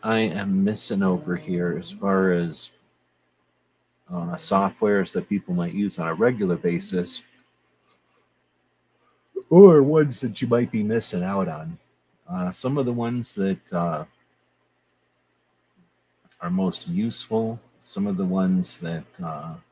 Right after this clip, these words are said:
are worth mastering, some that are hidden gems. There's probably lots of different ways to go with this one. I think what I'll do, though,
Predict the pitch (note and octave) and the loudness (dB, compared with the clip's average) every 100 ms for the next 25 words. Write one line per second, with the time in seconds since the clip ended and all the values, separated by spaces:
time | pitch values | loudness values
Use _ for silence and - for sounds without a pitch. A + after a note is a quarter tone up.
0 | _ - F2+ E2 F#2 F2+ F2 - - E2+ | _ -6 -4 -2 0 0 -2 -10 -6 -4
1 | E2 F2+ - A2+ A2+ A#2+ B2+ _ _ _ | -2 -4 -4 -2 -2 -4 -8 _ _ _
2 | _ _ _ _ _ _ - - G2 F#2 | _ _ _ _ _ _ -10 -4 2 4
3 | F#2 F2 E2+ - G#2 G2 D#2+ D#2+ - F#2+ | 4 2 -2 0 0 0 -2 -4 -2 0
4 | G2 G#2 A2+ A2 - - _ _ _ _ | 2 0 -2 -4 -8 -10 _ _ _ _
5 | G2 - G#2+ G2 G2 F2+ F2 F2 - F2 | -12 -4 0 2 2 2 2 -2 -4 -4
6 | F2 F#2 - F2 E2+ - - - E2 E2 | -4 -8 -8 -6 -6 -6 -10 -4 -2 -2
7 | - D#2+ E2+ - C#2+ - _ _ _ _ | -6 -10 -12 -12 -16 -18 _ _ _ _
8 | G3 A#2+ G#2+ G#2+ G#2 G2 A2+ A2+ A2 C3+ | -2 -2 0 2 4 2 2 0 4 2
9 | D3+ | 2